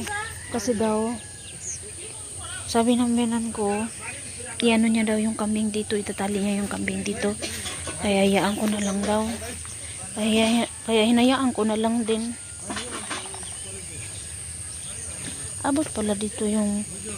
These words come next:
tubig pagka naglalabo ako. May putik. Oo, oo, oo, oo, oo, oo.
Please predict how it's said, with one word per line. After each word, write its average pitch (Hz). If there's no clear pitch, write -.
tubig 214
pagka 220
naglalabo 208
ako. 214
May 247
putik. 233
Oo, 240
oo, 226
oo, -
oo, -
oo, -
oo. -